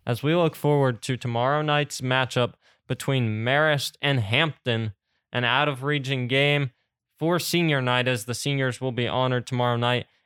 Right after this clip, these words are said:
And big news, Marist seniors will be allowed into the game sitting in the end zones. Connell, really excited to have at least some of the students back at the games tomorrow night. Should bring good energy into the stadium.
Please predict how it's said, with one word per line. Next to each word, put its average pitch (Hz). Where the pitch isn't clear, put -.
And 156
big 156
news, 156
Marist 143
seniors 151
will 139
be 139
allowed 135
into 131
the 123
game 123
sitting 123
in 117
the 113
end 113
zones. 107
Connell, 139
really 139
excited 120
to 117
have 113
at 123
least 131
some 135
of 110
the 101
students 104
back 107
at 101
the 110
games 104
tomorrow 107
night. 107
Should 127
bring 117
good 120
energy 110
into 113
the 98
stadium. 98